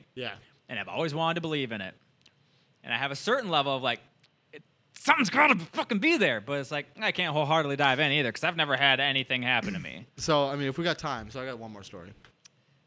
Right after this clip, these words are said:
Speaker 1: Oh, you
Speaker 2: Shit,
Speaker 1: know.
Speaker 2: if th-, if this goes long enough, which at this point it's going to, I'll just split it up into two podcasts.
Speaker 1: That's fine, that's
Speaker 2: 'Cause,
Speaker 1: fine.
Speaker 2: 'cause four hours gets to be a little much, you know,
Speaker 1: That's
Speaker 2: <laughs> if that's how it
Speaker 1: so,
Speaker 2: ends up.
Speaker 1: that's fine. Um, so another, another story, uh, based on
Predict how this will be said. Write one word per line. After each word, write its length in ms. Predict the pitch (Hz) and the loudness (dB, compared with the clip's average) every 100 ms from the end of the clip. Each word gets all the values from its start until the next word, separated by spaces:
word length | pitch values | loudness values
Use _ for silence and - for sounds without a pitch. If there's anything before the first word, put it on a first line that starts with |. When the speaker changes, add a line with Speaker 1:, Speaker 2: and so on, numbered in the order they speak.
| _ _ _ _ _ - - | _ _ _ _ _ -16 -12
Speaker 1:
Oh, 60 | - _ - | -12 _ -20
you 100 | - | -10
Speaker 2:
Shit, 120 | 127 - | -4 -4
Speaker 1:
know. 40 | |
Speaker 2:
if 80 | 139 | -4
th-, 120 | 226 - | -6 -6
if 100 | 165 | -2
this 160 | 208 | 0
goes 140 | 175 170 | 0 2
long 180 | 175 165 | 4 4
enough, 220 | 147 143 | 2 0
which 200 | 143 139 | -4 -6
at 120 | 151 | -8
this 140 | 165 156 | -8 -6
point 220 | 139 135 | -2 -2
it's 140 | 147 - | -4 -2
going 340 | 147 143 113 | 0 0 -2
to, 220 | 101 113 113 | -4 -4 -2
I'll 80 | 127 | -4
just 120 | 123 | -6
split 240 | - 131 | -8 -4
it 40 | 123 | -2
up 120 | 117 | -4
into 120 | 113 | -6
two 140 | 117 | -8
podcasts. 160 | 107 95 | -8 -2
Speaker 1:
That's 240 | 277 202 | 0 0
fine, 380 | - 135 95 95 | -2 -6 -8 -10
that's 160 | 120 123 | -8 -8
Speaker 2:
'Cause, 120 | 139 | -8
Speaker 1:
fine. 160 | - - | -12 -16
Speaker 2:
'cause 160 | - 143 | -8 -8
four 240 | - 196 156 | 0 4 6
hours 260 | 139 123 | 4 2
gets 160 | 127 - | -6 -8
to 40 | |
be 80 | 123 | -6
a 40 | 113 | -6
little 160 | 107 | -6
much, 220 | 104 90 | -8 -12
you 80 | - | -6
know, 60 | 165 | -4
Speaker 1:
That's 260 | 160 147 | -4 2
Speaker 2:
<laughs> 0 | |
if 340 | 247 220 185 165 | 4 6 4 2
that's 200 | 147 - | 0 0
how 100 | 123 | 0
it 40 | |
Speaker 1:
so, 60 | 117 | 0
Speaker 2:
ends 120 | 113 | 0
up. 140 | 110 113 _ _ | -4 -6 _ _
Speaker 1:
that's 240 | - 101 - | -20 -20 -20
fine. 120 | 82 - - - | -20 -20 -20 -16
Um, 280 | 147 143 131 127 | -12 -12 -12 -14
so 320 | - 143 123 | -4 -2 -2
another, 340 | 131 156 147 | -2 0 0
another 300 | 127 135 139 | -2 -4 -4
story, 440 | 131 - 165 139 117 | -4 -4 -2 -2 -4
uh, 100 | 113 - 131 | -8 -14 -6
based 280 | 139 139 - | -4 -4 -4
on 400 | 127 120 110 | -8 -8 -12